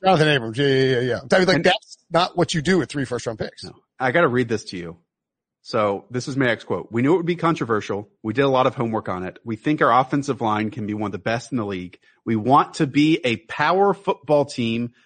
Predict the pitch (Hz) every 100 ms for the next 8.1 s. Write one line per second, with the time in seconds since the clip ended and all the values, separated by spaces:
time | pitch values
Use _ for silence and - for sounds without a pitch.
0 | _ 110 113 120 170 190 185 165 156 170
1 | 156 127 - 135 156 - 117 110 110 104
2 | - _ _ _ _ _ _ _ - 117
3 | 147 160 160 147 120 143 131 120 - 127
4 | 147 123 101 120 - 147 135 139 - 120
5 | 120 113 98 110 110 104 104 107 - 98
6 | - 107 117 107 98 107 107 101 95 98
7 | 87 92 87 _ _ _ _ 139 139 131
8 | 110